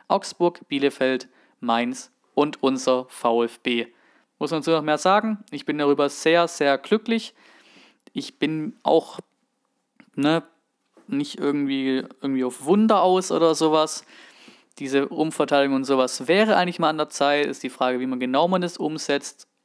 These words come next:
Aber wird vermutlich erst lange noch brauchen, gefühlt, bis da mal was kommt. Aber einfach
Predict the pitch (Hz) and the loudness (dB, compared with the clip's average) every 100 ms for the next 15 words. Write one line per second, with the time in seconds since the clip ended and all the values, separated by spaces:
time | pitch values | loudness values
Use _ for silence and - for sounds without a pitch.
0 | _ _ _ _ 131 131 123 135 135 135 | _ _ _ _ -2 0 0 0 -2 -4
1 | 131 131 127 - 127 - 127 135 127 - | -6 -8 -10 -8 -8 -4 -2 -2 -4 -6
2 | - - 160 175 160 156 - 151 147 147 | -2 0 0 -2 -6 -8 -2 -2 -2 -6
3 | - 139 127 123 - 170 175 - 143 147 | -2 -2 0 -4 -2 0 0 -2 -2 -2
4 | 151 151 | -2 -2